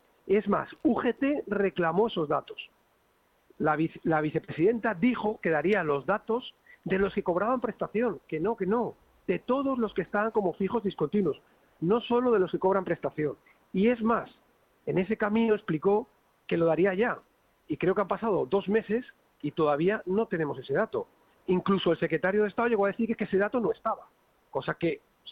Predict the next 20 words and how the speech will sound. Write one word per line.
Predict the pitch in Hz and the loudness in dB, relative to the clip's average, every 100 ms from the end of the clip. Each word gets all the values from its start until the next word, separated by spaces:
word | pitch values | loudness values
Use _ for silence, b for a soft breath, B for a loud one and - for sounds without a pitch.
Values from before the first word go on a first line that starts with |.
| - | -10
si | - 135 | -4 0
realmente | 143 165 185 180 143 | 2 4 2 2 0
no | 139 | 2
tienen | 175 170 | 2 2
controlado | 180 160 175 185 143 B B B | 2 2 2 2 0 B B B
la | 156 170 - | 0 0 2
principal | 175 156 160 185 185 | -2 0 -2 -2 -2
figura | 202 226 180 | 0 0 0
que | 170 | -2
ha | 170 | -4
sido | 226 185 | 0 0
su | - | -2
reforma | 147 - 170 185 | -4 -4 -2 0
laboral, | 170 180 147 - _ - | 0 0 -2 -8 _ -8
que | 180 | -6
ha | |
sido | 208 208 | 0 0
maquillar | 175 - 151 180 | 0 -2 0 0
un | 190 | 0
concepto | 185 170 220 - | -2 -2 -4 -4